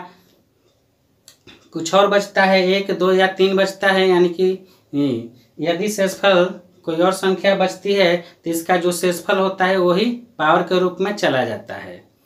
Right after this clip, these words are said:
जबकि third rule था कि चार तथा नौ का इकाई स्थान ज्ञात करने के लिए इसके पावर को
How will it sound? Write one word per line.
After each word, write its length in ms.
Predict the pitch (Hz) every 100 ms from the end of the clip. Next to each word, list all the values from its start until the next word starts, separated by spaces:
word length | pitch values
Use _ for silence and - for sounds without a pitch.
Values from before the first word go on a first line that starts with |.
| _ _ _ _ _ _ _ _ - _ _ _
जबकि 240 | 147 143 175
third 240 | - 196 208
rule 240 | 202 202
था 260 | 208 208 190 202 - _ _ 170
कि 60 |
चार 400 | 170 190 185 208 220 - _ -
तथा 280 | 180 185 180
नौ 220 | 185 180 117 110 -
का 80 | 160
इकाई 440 | 170 170 190 208 202
स्थान 340 | - 196 190
ज्ञात 260 | 185 190 196
करने 300 | 196 202 208
के 180 | 208 196
लिए 240 | 190 185
इसके 240 | 180 - 185
पावर 300 | 175 170 190
को 160 | 190